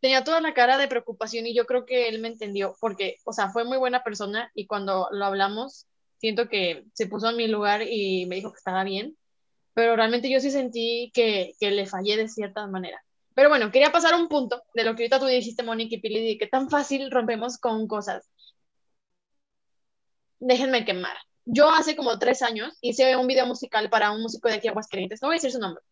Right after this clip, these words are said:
porque no quiero darte más fama. Pero hice un video para él y, güey, nos iba a pagar muy poco. O sea, estuvimos todo el día ahí, desde la mañana hasta la madrugada.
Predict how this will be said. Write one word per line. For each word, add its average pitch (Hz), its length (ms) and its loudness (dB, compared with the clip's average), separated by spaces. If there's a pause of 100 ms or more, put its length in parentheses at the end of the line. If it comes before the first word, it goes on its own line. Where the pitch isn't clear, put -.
(180)
porque 214 220 -4
no 202 100 -6
quiero 202 180 -2
darte - 220 -12
más - 160 -16
fama. - 240 -12 (540)
Pero 285 300 4 (560)
hice 277 240 2
un 311 60 2
video 277 220 6
para 277 260 6
él 247 220 2 (120)
y, 262 1120 2 (480)
güey, 247 360 2
nos 233 180 -4
iba 285 120 -2
a 294 60 -4
pagar 220 280 4
muy 247 220 0
poco. 240 420 -2 (100)
O 220 100 -6
sea, 226 100 -2
estuvimos 247 420 -2
todo 262 180 6
el 269 100 0
día 254 160 2
ahí, 240 220 0
desde 208 220 -4
la 214 100 -2
mañana 262 540 -2
hasta 220 300 0
la 208 440 2
madrugada. 202 640 -2